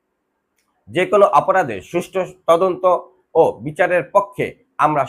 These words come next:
সবসময় ছিলাম, আছি এবং থাকব। এই মিথ্যা অভিযোগের মাধ্যমে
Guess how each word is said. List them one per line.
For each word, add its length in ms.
সবসময় 560
ছিলাম, 300
আছি 300
এবং 200
থাকব। 360
এই 160
মিথ্যা 340
অভিযোগের 560
মাধ্যমে 360